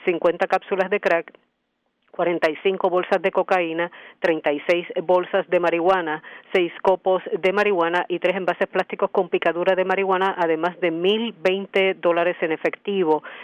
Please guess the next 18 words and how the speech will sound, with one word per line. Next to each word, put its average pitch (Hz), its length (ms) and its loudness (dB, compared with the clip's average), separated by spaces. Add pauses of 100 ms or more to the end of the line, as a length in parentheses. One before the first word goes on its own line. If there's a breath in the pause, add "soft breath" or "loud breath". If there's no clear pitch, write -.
(260 loud breath)
Eh, 165 180 4
también 165 400 0
se 202 80 0
informó 185 320 0
que - 80 -2
los 196 100 0
agentes 165 380 0
de 175 80 2
la 165 80 2
unidad 160 300 0
motorizada 160 600 -2
de 160 60 4
Bayamón 180 540 0 (200 loud breath)
expidieron 175 600 0
cuarenta 160 340 -2
y 147 80 0
ocho 151 200 -2
boletos 175 440 2